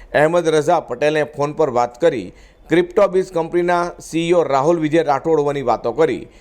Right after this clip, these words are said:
Telegram પર સસ્તા ભાવે ક્રિપ્ટોકરન્સી આપવાની લોભામણી લાલચ આપી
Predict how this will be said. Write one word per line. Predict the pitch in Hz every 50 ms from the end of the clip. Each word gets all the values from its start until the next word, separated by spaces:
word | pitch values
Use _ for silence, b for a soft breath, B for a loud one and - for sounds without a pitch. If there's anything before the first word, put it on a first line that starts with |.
| b b
Telegram | 147 156 160 135 139 151 180 196 160
પર | - 87 76 80
સસ્તા | - - 151 151 147 - 202 190
ભાવે | 165 160 165 180 185
ક્રિપ્ટોકરન્સી | 175 - 165 175 175 175 - 208 202 202 202 165 165 170 170 156 - 170 170
આપવાની | - 135 143 - 170 165 160 151
લોભામણી | 127 127 127 127 117 147 156 170 175 160
લાલચ | 139 131 135 139 139 117 170
આપી | 185 185 - 104 76 -